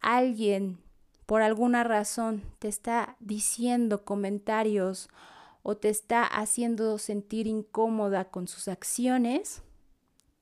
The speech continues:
no es el tema de esa persona, sino son más bien las emociones que a ti te están trayendo,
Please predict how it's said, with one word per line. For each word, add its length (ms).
no 420
es 200
el 160
tema 320
de 160
esa 220
persona, 600
sino 460
son 380
más 240
bien 420
las 260
emociones 880
que 120
a 60
ti 120
te 140
están 320
trayendo, 600